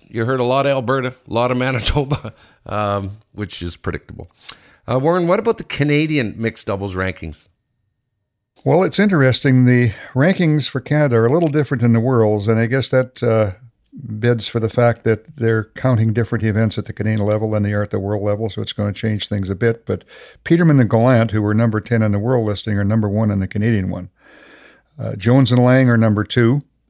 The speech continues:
Speaker 2: Martin Griffith, who we indicated at the world side that they aren't gonna continue together, but they are number three. Walker and Myers are number four.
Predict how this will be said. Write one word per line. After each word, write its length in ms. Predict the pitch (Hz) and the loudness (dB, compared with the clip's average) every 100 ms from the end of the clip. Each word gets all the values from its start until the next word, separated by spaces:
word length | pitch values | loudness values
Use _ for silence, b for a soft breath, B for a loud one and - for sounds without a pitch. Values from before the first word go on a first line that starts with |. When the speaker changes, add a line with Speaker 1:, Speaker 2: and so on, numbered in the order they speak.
| _ - | _ -6
Speaker 2:
Martin 400 | 104 123 135 123 | 0 0 2 0
Griffith, 360 | 127 120 131 - | 0 0 -2 -2
who 200 | 110 107 | -2 0
we 160 | 110 | 0
indicated 500 | 110 110 117 107 101 _ _ _ - | 0 -2 -2 -4 -6 _ _ _ -8
at 120 | 104 | -6
the 80 | 107 | -4
world 400 | 113 120 117 - | -2 -2 -2 -6
side 360 | - 113 120 110 | -2 0 -2 -4
that 160 | - _ - | -10 _ -6
they 140 | 113 | -2
aren't 180 | 120 117 | 0 0
gonna 160 | 117 104 | 0 -2
continue 400 | 110 104 113 101 | -2 -4 -4 -4
together, 340 | 107 104 107 | -4 -4 -4
but 140 | 107 101 | -4 -4
they 80 | |
are 280 | 107 117 117 | -2 0 0
number 260 | 107 98 92 | 0 -4 -4
three. 420 | - 110 123 127 b b b b b - | -2 0 0 -4 b b b b b -6
Walker 400 | 104 127 135 147 | 0 2 2 -2
and 180 | 135 117 | 2 2
Myers 400 | 120 127 123 107 | 4 2 2 0
are 80 | 113 | 2
number 240 | 113 101 | 2 0
four. 480 | 98 - 110 120 | -4 0 2 2